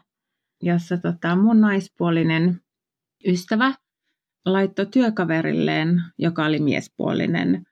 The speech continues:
niin, mm, viestiä. Ja sit tää mies oli kipeänä ja hän toivotti,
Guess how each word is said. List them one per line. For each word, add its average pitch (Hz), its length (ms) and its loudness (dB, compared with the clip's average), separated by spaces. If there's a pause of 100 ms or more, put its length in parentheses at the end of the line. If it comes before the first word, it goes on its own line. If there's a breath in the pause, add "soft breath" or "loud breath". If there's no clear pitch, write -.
(420 soft breath)
niin, 175 480 2 (480)
mm, 165 260 -4
viestiä. 285 680 2 (280)
Ja 190 340 0
sit 196 300 -4
tää 180 180 0
mies 208 360 0
oli 165 180 0
kipeänä 180 760 0
ja 160 140 -2
hän 170 240 2
toivotti, 165 760 -2